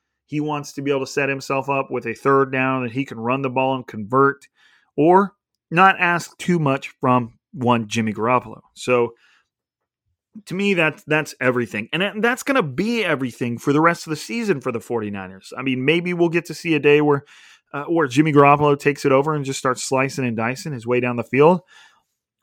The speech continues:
But, uh, that's not what the forty-niners wanna do. That's not what they wanna do. The Vikings defense is horrible against the run. You've gotta run the ball. Run, run, run, run. And then to me,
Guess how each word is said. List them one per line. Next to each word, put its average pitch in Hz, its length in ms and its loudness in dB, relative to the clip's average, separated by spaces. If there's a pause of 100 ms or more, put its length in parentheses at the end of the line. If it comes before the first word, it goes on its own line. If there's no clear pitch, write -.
(120)
But, 151 420 4
uh, 123 180 -14
that's 165 280 0
not 175 160 0
what 156 100 -6
the 156 60 -8
forty-niners 131 580 -8
wanna 107 220 -12
do. 110 260 -6 (320)
That's 120 200 -12
not 127 160 -6
what 113 100 -12
they 113 80 -8
wanna 107 240 -8
do. 98 160 -14 (800)
The 113 80 -10
Vikings 151 460 0
defense 151 420 -2
is 127 120 -8
horrible 147 500 6
against 131 320 -4
the 123 80 -4
run. 120 340 -2
You've 110 220 -10
gotta 120 320 0
run 120 220 -6
the 113 60 -4
ball. 101 360 -8
Run, 120 420 -2
run, 123 380 -2
run, 120 240 -4
run. 113 400 -8
And 123 100 -8
then 135 200 -2
to 131 100 -10
me, 190 340 -6